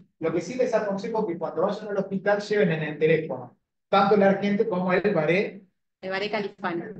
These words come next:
Speaker 1: Baré Califano.
Speaker 2: Igual, entrénense en una,
Speaker 1: En
Speaker 2: la
Speaker 1: una.
Speaker 2: que se sientan más cómodos, ¿eh? Porque a veces te empiezan, "No, bueno, podríamos hacerla así, podré-", pero no, la que ustedes se sientan más cómodos. Eso va a ser cuando empiecen a practicarla, se van a identificar con una,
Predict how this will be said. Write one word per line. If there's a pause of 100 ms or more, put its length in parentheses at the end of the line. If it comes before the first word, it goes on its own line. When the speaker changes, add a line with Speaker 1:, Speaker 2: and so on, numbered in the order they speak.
(240)
Speaker 1:
Baré
Califano.
Speaker 2:
Igual,
entrénense
en
una,
Speaker 1:
En
Speaker 2:
la
Speaker 1:
una.
Speaker 2:
que
se
sientan
más
cómodos,
¿eh?
Porque
a
veces
te
empiezan,
"No,
bueno,
podríamos
hacerla
así,
podré-",
pero
no,
la
que (180)
ustedes
se
sientan
más
cómodos.
Eso
va
a
ser
cuando
empiecen
a
practicarla, (280)
se
van
a
identificar
con
una,